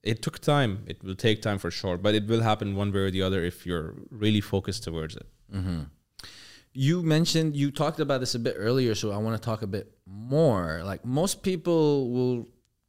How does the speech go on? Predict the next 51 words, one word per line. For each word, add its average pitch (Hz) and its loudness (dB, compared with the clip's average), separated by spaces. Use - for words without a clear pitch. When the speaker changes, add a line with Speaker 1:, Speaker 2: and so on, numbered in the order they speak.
Speaker 2:
when 123 0
you 127 2
say 127 2
K 151 2
nine 123 4
unit, 110 2
they 107 0
might 113 2
think 120 0
of, 104 -2
like, 107 2
the 113 -2
police 113 2
force 98 0
with 90 -4
the 113 2
dogs. 101 4
Speaker 1:
<laughs> 208 4
Speaker 2:
But 123 8
when 147 10
I 160 10
say 160 6
K 185 6
nine 180 8
Unit 175 8
to 156 6
you, 196 10
it 175 6
means 185 4
something 190 4
Speaker 1:
Yeah, 185 6
Speaker 2:
else. 90 6
Speaker 1:
it's - -10
completely 98 2
something 90 -6
else. 87 -10
Speaker 2:
What's 151 4
K 151 4
nine 135 6
Unit 120 6
when 110 2
it 107 -2
comes 113 2
to 107 0
you? 92 0
Speaker 1:
<sighs> - -4
K 131 6
nine 147 6
Unit 120 6
is 101 6
actually 104 2